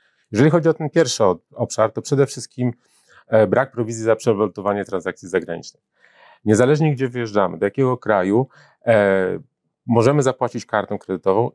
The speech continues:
i bank nie naliczy dodatkowej prowizji za, za tę transakcję. Po prostu zostanie ona przewalutowana i klient zostanie obciążony, e, tylko kwotą dokonanej transakcji. Druga opcja, t-, e, czy druga, drugi element to są wypłaty gotówki bez, e, bez prowizji,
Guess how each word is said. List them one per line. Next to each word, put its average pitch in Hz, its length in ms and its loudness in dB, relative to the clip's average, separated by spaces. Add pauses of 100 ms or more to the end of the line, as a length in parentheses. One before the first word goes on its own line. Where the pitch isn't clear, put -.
i 110 80 -16
bank 113 260 -2
nie 117 60 -4
naliczy 120 360 0
dodatkowej 92 520 -4
prowizji 85 520 -12
za, 90 340 0
za 90 140 -4
tę 90 180 -10
transakcję. 87 520 -8
Po 95 100 -20
prostu - 280 -12
zostanie 98 340 -6
ona 92 120 -4
przewalutowana 101 800 -6
i - 120 -20
klient 95 260 -6
zostanie 87 280 -10
obciążony, 87 520 -10 (360)
e, 98 140 -12
tylko 110 300 0
kwotą 95 320 -6
dokonanej 85 440 -10
transakcji. - 540 -18 (540)
Druga 127 300 4
opcja, 107 420 0
t-, - 180 -20
e, 90 200 -12
czy 101 120 -14
druga, 107 380 2
drugi 101 280 -4
element 95 360 0
to 107 80 -14
są 101 200 -8
wypłaty 113 380 -2
gotówki 101 500 -10
bez, 101 380 0
e, 92 240 -2
bez 90 180 -8
prowizji, 90 540 -10